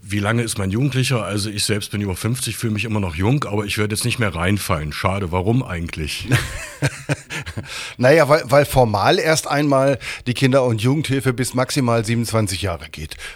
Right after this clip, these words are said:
Speaker 2: Re-, reine formale Argumentation und, wie soll ich sagen, die normalen Hilfeleistungen im Bereich der Hilfen zur Erziehung, ähm, gehen in der Regel bis achtzehn Jahre.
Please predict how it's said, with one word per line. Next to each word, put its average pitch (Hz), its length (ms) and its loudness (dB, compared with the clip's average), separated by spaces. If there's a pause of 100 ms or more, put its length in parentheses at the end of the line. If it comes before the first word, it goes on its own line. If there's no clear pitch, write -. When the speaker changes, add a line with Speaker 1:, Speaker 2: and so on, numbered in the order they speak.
(120)
Speaker 2:
Re-, 110 160 -4
reine 123 340 4
formale 107 460 2
Argumentation 107 880 -2
und, 101 560 -4
wie 101 200 -6
soll 104 160 -2
ich 95 60 -8
sagen, 113 280 -4
die 107 100 -4
normalen 107 640 -2 (360)
Hilfeleistungen 131 840 2
im 110 120 -2
Bereich 107 220 0
der 113 120 -2
Hilfen 107 280 -4
zur 98 140 -6
Erziehung, 127 600 -6 (560)
ähm, 110 540 0
gehen 117 280 0
in 120 180 -6
der 107 180 -4
Regel 123 280 0
bis 107 180 -4
achtzehn 92 480 -8
Jahre. 69 420 -10